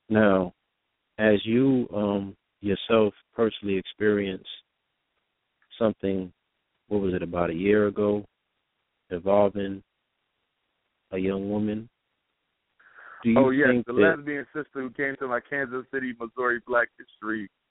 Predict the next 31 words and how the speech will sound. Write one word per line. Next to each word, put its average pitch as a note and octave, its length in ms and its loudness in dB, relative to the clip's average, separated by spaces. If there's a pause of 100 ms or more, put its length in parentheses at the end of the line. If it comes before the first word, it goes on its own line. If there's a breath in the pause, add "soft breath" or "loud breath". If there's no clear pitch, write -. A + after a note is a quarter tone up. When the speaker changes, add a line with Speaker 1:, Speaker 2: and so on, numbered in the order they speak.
(280)
Speaker 2:
lecture, A2+ 520 -2
uh, G2+ 140 -2
twenty B2 360 -8
fourteen A#2+ 480 -6
Black A2 220 -4
History A2 280 -10
Month, G2+ 280 -12
a G2 60 0
year B2 260 4
ago. G2+ 280 -4 (960)
Well, A#2 140 2
actually, C3+ 520 -2 (920)
I F#2 60 -18
guess C#3 220 -6
that's A2+ 220 -10
two G3 120 -10
years A#2+ 240 -4
ago G#2 220 -8
now, G2 220 -10 (120)
'cause G#2 140 -10
I A2 80 0
think A#2+ 200 -10
that A#2 100 -2
was G#2+ 100 -10 (100)
February. B2 640 2 (480)
We B2 100 -12
just A#2 200 -12
did, B2+ 340 0
wait F#3 160 -6
a - 20 -6
minute, G2 240 -14